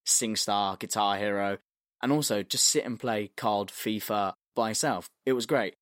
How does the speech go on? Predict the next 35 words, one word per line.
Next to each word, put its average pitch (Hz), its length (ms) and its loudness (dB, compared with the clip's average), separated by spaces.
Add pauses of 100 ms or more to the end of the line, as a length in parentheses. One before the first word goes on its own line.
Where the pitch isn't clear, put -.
(240)
Vinny, 139 500 -2
you 143 220 0
would 143 100 4
have 127 100 -2
fucking 131 240 -4
loved 127 160 0
SingStar 101 600 -4
because 113 280 -4
I 113 80 0
don't 123 160 -2
know 127 60 -4
if 117 100 -8
you 120 80 -2
remember 110 240 -2
this, 92 120 -4
but 101 120 -6
you 113 220 -2
had 110 220 -6
the 117 80 -2
Xbox - 400 -6
version 90 640 -8
called 98 240 -4
Lips, - 600 -2 (460)
and 113 200 2
you 127 100 4
took - 260 -4
it 104 140 0
so 127 300 2
fucking 131 340 -6
seriously. 95 680 -4
It 107 60 -4
was 101 140 -4
unbelievable, 101 600 -4
my 87 160 -10
dude. 85 300 -6